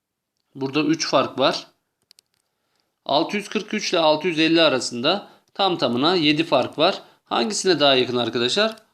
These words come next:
Altı yüz kırka daha yakın. Bu şekilde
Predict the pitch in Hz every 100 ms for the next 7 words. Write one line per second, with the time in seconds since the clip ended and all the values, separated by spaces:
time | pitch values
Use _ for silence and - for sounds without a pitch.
0 | - 143 151 156 165 - 147 - 175 208
1 | - - _ 160 165 151 127 131 214 220
2 | _ _ 208 208 143 127 135 175 185